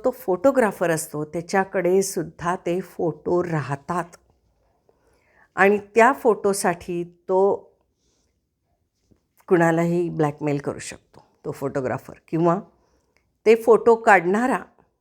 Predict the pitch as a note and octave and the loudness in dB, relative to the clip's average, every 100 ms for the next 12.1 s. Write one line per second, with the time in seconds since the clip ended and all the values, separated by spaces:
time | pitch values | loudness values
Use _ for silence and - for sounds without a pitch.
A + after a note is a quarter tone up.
0 | - F#3+ E3 D#3+ F3 D#3+ F#3 F3+ A3 - | -6 0 0 -2 -8 -6 -6 -4 -4 0
1 | G#3 A3+ B3 A#3+ A#3+ F#3 - F3 E3 D3 | 2 2 2 0 -2 0 0 -4 -2 -6
2 | - _ _ _ F3 E3+ G#3 G3+ F3+ F3+ | -8 _ _ _ -4 -2 0 -2 0 2
3 | G3 - E3+ D#3+ E3 F#3 G3+ D#3+ D#3+ D#3+ | 0 -2 -8 -8 -4 0 0 2 0 0
4 | D#3+ - D#3 - - F3+ F3+ G3+ A#3 A#3 | -4 -6 -8 -8 -6 -4 -2 -4 -6 -8
5 | - - A3+ A3 - D#3+ D#3 D3 - - | -14 -6 -4 -4 -4 -2 -2 -2 -8 -12
6 | A#2+ - _ _ _ _ _ _ _ _ | -18 -20 _ _ _ _ _ _ _ _
7 | _ _ _ _ _ _ _ _ _ _ | _ _ _ _ _ _ _ _ _ _
8 | _ _ - G3 - C4+ C#4 - F#3 F3 | _ _ 0 0 2 -4 -4 2 4 4
9 | F#3+ B3+ F#3+ F3 G3 F3+ F3 F3+ E3+ - | 0 -4 -4 -4 -2 -2 -2 -4 -6 -8
10 | D#3+ - - _ _ _ _ - G3+ G3+ | -10 -10 -18 _ _ _ _ -4 -4 -4
11 | - - - G3+ G3+ - A3 G#3+ E3+ - | -8 -8 -8 -6 -6 -2 0 0 -4 -12
12 | C#3+ | -18